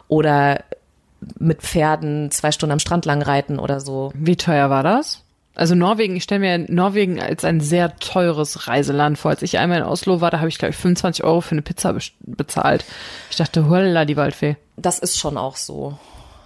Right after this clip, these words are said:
Speaker 1: Also das, so Essen ist super teuer, ein Glas Wein oder ein Glas Bier kostet irgendwie umgerechnet ungefähr neun Euro, zehn, zwölf, irgendwie so, ne? Also das sind schon Sachen, die echt reinhauen.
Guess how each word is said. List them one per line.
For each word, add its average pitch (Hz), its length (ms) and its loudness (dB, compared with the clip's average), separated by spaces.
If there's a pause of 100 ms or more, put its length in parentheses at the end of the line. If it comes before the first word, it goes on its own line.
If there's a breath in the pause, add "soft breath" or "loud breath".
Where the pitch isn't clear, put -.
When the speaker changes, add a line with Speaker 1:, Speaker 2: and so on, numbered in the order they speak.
(140)
Speaker 1:
Also 156 500 2
das, - 540 -2 (260)
so 165 160 -2
Essen 196 320 2
ist 190 120 0
super 190 260 -4
teuer, 185 280 2
ein 180 120 2
Glas 151 240 -2
Wein 147 220 2
oder 151 100 0
ein 151 60 -2
Glas 151 180 -2
Bier 185 180 -2
kostet 175 340 -4
irgendwie 170 200 -4
umgerechnet 170 440 -4
ungefähr 165 280 -6
neun 156 380 2
Euro, 156 260 2
zehn, 156 320 -2
zwölf, 151 440 0
irgendwie 151 280 -2
so, 170 220 2
ne? 180 180 4
Also 151 180 0
das 156 280 -2
sind 165 180 -6
schon 175 160 -2
Sachen, 165 240 -4
die 156 160 -6
echt - 240 -8
reinhauen. 196 480 0